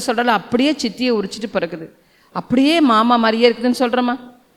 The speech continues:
சொல்றோம் இல்லைங்களா? அப்ப பாருங்க, நம்ம உருவமே நம்முடையதல்ல, நம் தலைமுறை பதிவுகளை வாங்கி வந்த உருவம் இது. ஆனா நான் என்ன சொல்றோம், நான் யார் தெரியுமா? என்கிட்ட இந்த பிள்ளை, உன்னை பத்தி எனக்கு நல்லா தெரியும். நான் நினைச்சேன் உன் மண்டை வளத்தை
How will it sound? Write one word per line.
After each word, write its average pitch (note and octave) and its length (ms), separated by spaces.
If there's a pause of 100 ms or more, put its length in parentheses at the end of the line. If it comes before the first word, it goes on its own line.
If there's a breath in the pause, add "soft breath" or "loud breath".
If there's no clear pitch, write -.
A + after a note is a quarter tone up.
(140)
சொல்றோம் D4 300
இல்லைங்களா? A#3 360
அப்ப G#3 140
பாருங்க, G#3+ 600
நம்ம G3+ 440
உருவமே C#4 360
நம்முடையதல்ல, G3+ 840 (240 loud breath)
நம் F#3+ 200
தலைமுறை C4 560
பதிவுகளை A3 420
வாங்கி G#3 280
வந்த G#3 240
உருவம் F#3 280
இது. E3 200 (380)
ஆனா A3 120
நான் A3+ 160
என்ன A#3+ 220
சொல்றோம், A3 220
நான் G3 220
யார் G3+ 300
தெரியுமா? A#3+ 560 (960)
என்கிட்ட A3 480
இந்த A#3 120
பிள்ளை, G#3+ 260
உன்னை G#3 220
பத்தி A3+ 240
எனக்கு B3+ 220
நல்லா A3 280
தெரியும். G3+ 480
நான் F#3+ 280
நினைச்சேன் D4+ 600
உன் F4+ 140
மண்டை A3+ 240
வளத்தை B3 360